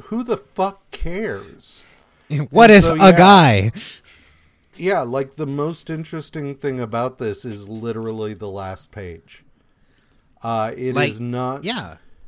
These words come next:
Speaker 1: Do what?
Speaker 2: No, I was saying, yeah.
Speaker 1: The, the individual the individual,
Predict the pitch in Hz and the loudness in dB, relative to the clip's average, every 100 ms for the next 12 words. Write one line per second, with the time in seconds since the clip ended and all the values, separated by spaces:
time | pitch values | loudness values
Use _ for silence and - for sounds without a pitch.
0 | - _ _ _ 120 123 - _ _ _ | -20 _ _ _ -8 -8 -10 _ _ _
1 | _ _ _ _ 160 196 127 - 160 107 | _ _ _ _ -8 -6 -6 -6 -6 -6
2 | 120 202 202 76 - - _ _ _ _ | -4 -4 -4 -6 -16 -20 _ _ _ _
3 | _ _ _ _ _ _ 113 135 131 131 | _ _ _ _ _ _ -10 -6 -6 -8
4 | 135 139 _ _ 156 135 107 135 139 160 | -12 -18 _ _ -20 -20 -16 -10 -10 -12
5 | - 160 208 214 180 151 127 139 147 139 | -10 -8 -6 -6 -6 -6 -10 -10 -4 -2
6 | 127 120 117 117 104 _ _ _ _ _ | -2 -4 -6 -10 -14 _ _ _ _ _
7 | _ _ _ _ _ _ _ _ _ _ | _ _ _ _ _ _ _ _ _ _
8 | - 123 147 165 165 180 190 185 156 123 | -20 -12 -10 -10 -10 -8 -6 -6 -10 -12
9 | 135 131 127 113 104 92 95 | -12 -8 -8 -6 -10 -12 -20